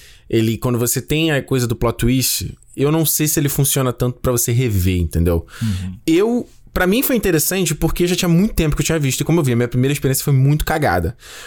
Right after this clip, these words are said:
Speaker 1: Porém, eu volto a dizer que essa, essa coisa, essa, pi-, essa corte, essa montagem louca que o Nolan faz, que eu acho que ele foi melhorar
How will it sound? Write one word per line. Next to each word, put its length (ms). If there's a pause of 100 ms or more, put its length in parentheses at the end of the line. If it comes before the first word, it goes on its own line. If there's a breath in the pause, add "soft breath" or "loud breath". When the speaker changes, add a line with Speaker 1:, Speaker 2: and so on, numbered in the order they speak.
(300 loud breath)
Speaker 1:
Porém, 600
eu 140
volto 480
a 20
dizer 220
que 100
essa, 260
essa 320
coisa, 500
essa, 140
pi-, 240 (140)
essa 240 (180)
corte, 380
essa 100
montagem 640
louca 460
que 100
o 40
Nolan 280
faz, 280
que 80
eu 20
acho 100
que 80
ele 120
foi 240
melhorar 720